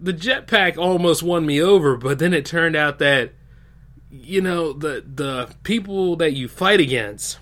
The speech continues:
okay, for one thing, it reminds me so much of Destiny. But on another thing is, it's like, the enemies you fight against,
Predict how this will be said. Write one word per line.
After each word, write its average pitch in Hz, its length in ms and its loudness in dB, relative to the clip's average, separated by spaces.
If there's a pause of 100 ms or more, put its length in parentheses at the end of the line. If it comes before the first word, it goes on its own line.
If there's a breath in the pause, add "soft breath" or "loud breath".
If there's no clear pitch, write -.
(720 loud breath)
okay, 135 240 0
for 135 100 -8
one 247 300 4
thing, 135 460 0
it 147 160 -4
reminds 175 360 0
me 139 100 -4
so 156 160 -2
much 135 220 0
of 110 140 -12
Destiny. 143 460 -4 (500 soft breath)
But 135 120 0
on 135 160 -2
another 202 360 0
thing 156 340 0
is, 139 200 0
it's - 180 -8
like, 143 420 -4
the 123 140 -4
enemies 180 380 2
you 123 100 -2
fight 143 280 2
against, 202 520 2